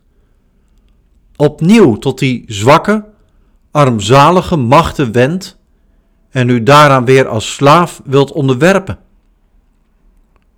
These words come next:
U houdt u aan vastgestelde dagen, maanden, seizoenen en jaren? Ik vrees dat al mijn inspanningen voor u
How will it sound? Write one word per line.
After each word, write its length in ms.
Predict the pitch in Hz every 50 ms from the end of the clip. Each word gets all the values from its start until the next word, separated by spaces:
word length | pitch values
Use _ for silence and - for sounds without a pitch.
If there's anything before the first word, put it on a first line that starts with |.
| _ _ _ _ _ _ _ _ _ _
U 160 | 131 123 120
houdt 300 | 117 135 151 147 139 -
u 80 | 143 127
aan 160 | 127 123 113
vastgestelde 760 | - 151 151 127 - - 131 - - 147 131 120 104 101 90
dagen, 520 | 90 135 120 123 147 143 - - 156 123 110
maanden, 440 | 123 - 143 143 151 151 165 160 143
seizoenen 540 | - 135 120 104 110 139 160 165 160 160
en 180 | 135 131 120 113
jaren? 600 | 107 127 131 131 147 170 185 214 247 240 _ _ _ _ _ _ _ _ _ _ _ _ _ _ _ _ _ _ _ _ _ _ _ _ _ _ _ _ _
Ik 220 | - 123 - -
vrees 400 | - - 151 156 165 175 175 175
dat 220 | - 131 - - -
al 200 | 156 156 170 156
mijn 220 | 147 135 127 123
inspanningen 720 | - 180 175 180 170 - - - 156 151 143 139 127 117
voor 160 | - 127 123 -
u 300 | - 139 135 139 147 143